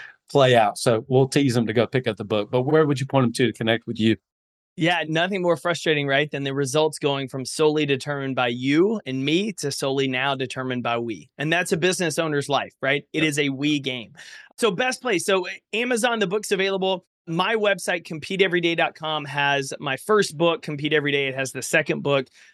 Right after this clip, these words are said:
Speaker 2: Best place to get connected with us. And then where I personally hang out and would love to connect with you, uh, LinkedIn, you can find me, Jake Thompson. And then additionally on Instagram, it's Jake Thompson Speaks.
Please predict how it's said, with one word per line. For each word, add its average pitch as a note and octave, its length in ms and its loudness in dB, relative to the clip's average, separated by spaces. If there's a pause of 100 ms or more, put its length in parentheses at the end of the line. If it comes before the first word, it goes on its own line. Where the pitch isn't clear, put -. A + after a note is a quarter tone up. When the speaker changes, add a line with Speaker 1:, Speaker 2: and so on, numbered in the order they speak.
Speaker 2:
Best F#3+ 320 0
place F#3 260 0
to E3 100 -2
get D#3 240 0
connected D3 440 -4
with C3+ 160 -4
us. C3+ 260 0
And D3 220 -4
then C#3+ 100 -2
where C#3+ 180 0
I F3 120 4
personally F3 440 -2
hang D3+ 240 -4
out C#3+ 300 -2
and C#3+ 140 -4
would C3+ 100 -4
love D3 380 2
to D#3+ 120 -2
connect C#3 320 -4
with C3+ 140 -2
you, B2+ 220 0 (320)
uh, D3 80 -2
LinkedIn, F#3+ 800 0
you D3+ 120 -6
can D3+ 140 -6
find E3 240 0
me, D#3 100 0
Jake D3+ 460 -4
Thompson. D#3+ 540 -2
And C#3+ 280 -4
then C#3+ 100 0
additionally C#3+ 800 0
on C#3+ 160 -2
Instagram, C#3+ 600 -2
it's A#2+ 120 -8
Jake C#3+ 300 -2
Thompson C3+ 420 -6
Speaks. F#3+ 460 -2